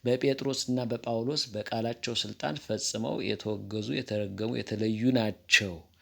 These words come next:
እኛም አባ ሚካኤል፣ አባ ገብርኤል በምንባል በቃላችን ስልጣን ፈጽመው የተወገዙ፣ የተረገሙ፣ የተለዩ ናቸው። እኛም የእነርሱን ስልጣን ይዘናልና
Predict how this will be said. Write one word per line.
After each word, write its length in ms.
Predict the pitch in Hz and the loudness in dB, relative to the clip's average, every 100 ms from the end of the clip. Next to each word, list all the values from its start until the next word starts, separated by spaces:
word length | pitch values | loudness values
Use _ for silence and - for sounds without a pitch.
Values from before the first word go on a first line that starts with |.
| - - _ | -20 -20 _
እኛም 440 | 110 104 110 143 170 | -2 2 6 6 6
አባ 320 | 131 101 113 123 | 4 2 2 4
ሚካኤል፣ 480 | 110 - 101 123 127 | 2 -2 0 2 2
አባ 320 | 101 - 113 | 0 -2 -2
ገብርኤል 420 | 107 98 90 113 | 0 -2 -2 -2
በምንባል 760 | 123 98 92 92 98 104 131 156 | -2 -4 -4 -4 -4 0 0 0
በቃላችን 680 | - 95 - 101 107 - 117 | -4 -8 -4 -2 0 -2 -2
ስልጣን 400 | - 101 101 139 160 | 0 -2 -4 -4 -4
ፈጽመው 580 | - 104 - 95 117 147 | -6 0 2 2 -2 -4
የተወገዙ፣ 600 | 95 92 104 95 98 113 131 | -6 -4 -6 -6 -6 -4 -4
የተረገሙ፣ 560 | - 95 95 92 113 | -6 -6 -8 -6 -4
የተለዩ 440 | 127 - 104 110 110 135 | -4 -6 -2 0 2 2
ናቸው። 560 | 101 85 _ - - 85 _ _ - - _ _ _ _ - | 2 -4 _ -4 -4 -8 _ _ -20 -20 _ _ _ _ 0
እኛም 440 | 110 120 139 170 | 6 8 8 8
የእነርሱን 600 | 147 117 117 120 120 135 | 6 6 6 4 2 0
ስልጣን 460 | - 113 113 147 160 | 0 0 2 2 4
ይዘናልና 960 | 110 110 120 117 110 104 95 92 90 | 4 6 6 4 4 2 0 -2 -4